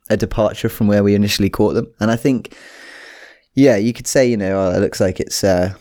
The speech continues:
some kind of sort of bizarre move." But actually, I think it's more like they were moving from their sort of overwintering area to their summer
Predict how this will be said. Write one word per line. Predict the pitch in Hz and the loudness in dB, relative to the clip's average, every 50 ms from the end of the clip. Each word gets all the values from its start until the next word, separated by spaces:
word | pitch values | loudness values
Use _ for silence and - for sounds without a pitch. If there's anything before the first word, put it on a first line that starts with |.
| _ _ | _ _
some | - - - 117 101 | -8 -4 -4 -2 -2
kind | - 107 95 90 | -2 -2 -2 -2
of | 87 - | -4 -4
sort | - - - - | -6 -6 -6 -6
of | - - | -4 -2
bizarre | 110 104 90 104 98 92 92 | -2 -2 0 0 0 2 2
move." | 92 104 104 98 92 85 - - | 2 2 2 2 0 -2 -4 -4
But | - 90 110 | -4 -2 -2
actually, | 76 - - 101 98 | -4 -4 -2 -2 -2
I | 101 | -2
think | - 117 104 - | -2 -2 -2 -2
it's | - - - | -4 -4 -2
more | 113 107 107 107 101 98 | 0 0 2 2 2 2
like | 98 92 90 82 - - - - | 2 0 0 -2 -4 -8 -8 -2
they | 101 101 98 | 0 0 2
were | 98 98 | 2 2
moving | 95 101 107 110 104 87 98 90 90 | 2 2 2 2 2 2 0 -2 -2
from | - - - 98 92 95 98 | -4 -2 -2 -2 0 0 0
their | 98 92 90 92 | 0 0 0 -2
sort | - - - 90 64 53 - | -4 -4 -4 -4 -4 -6 -10
of | - - - _ _ _ _ _ - | -12 -14 -18 _ _ _ _ _ -2
overwintering | 117 117 113 104 107 110 113 110 - - 104 92 | 0 0 2 0 0 0 0 0 -2 -2 -4 -2
area | 67 98 98 98 98 95 92 92 | -2 -2 -2 0 0 0 -2 -2
to | - - 101 | -4 -6 -4
their | 104 101 95 95 101 95 - | -2 -2 -2 -2 -4 -8 -12
summer | - - - - 101 98 98 95 92 90 | -12 -6 -4 -2 -2 -2 -2 -4 -6 -8